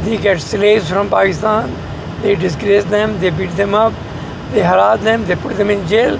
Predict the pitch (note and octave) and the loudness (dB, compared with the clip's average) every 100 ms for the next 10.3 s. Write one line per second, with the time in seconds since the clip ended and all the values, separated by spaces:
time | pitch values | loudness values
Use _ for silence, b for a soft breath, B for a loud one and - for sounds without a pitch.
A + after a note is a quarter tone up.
0 | - - - - - - F#3 F#3+ F3 E3+ | -6 -10 -10 -12 -12 -8 -6 0 2 2
1 | F#3 F3+ - - - - - - - - | 0 -2 -2 -6 -6 -12 -12 -12 -12 -12
2 | - - - - - - - - - - | -12 -12 -12 -12 -12 -12 -12 -12 -10 -12
3 | - - E3 G3 F#3 G#3 A3+ - C4 B3+ | -12 -8 -4 -2 0 -2 -2 -2 -2 0
4 | A3+ G#3+ G#3+ F#3+ - F#3 D#3+ F#3 F#3 F#3 | -2 2 2 2 2 -2 0 -2 -2 -2
5 | F3 - - - F#3 F3+ F#3 F#3 F3 D#3+ | -4 -8 -10 -6 -2 2 2 2 -2 0
6 | F3+ E3+ E3+ D#3 E3+ E3 D#3 - - - | 0 0 -2 -2 0 0 -2 -8 -10 -8
7 | - F#3+ F3 E3 F3+ A3 G3 - - - | -6 -4 0 2 4 2 2 -2 -6 -8
8 | - - - - - - - - - - | -8 -10 -10 -10 -8 -8 -6 -8 -6 0
9 | G3+ G#3 F#3+ F3+ D#3+ F#3 A#2 G#3 - - | 4 4 4 0 -2 -4 0 -2 0 -2
10 | E3 F#3 | 0 -2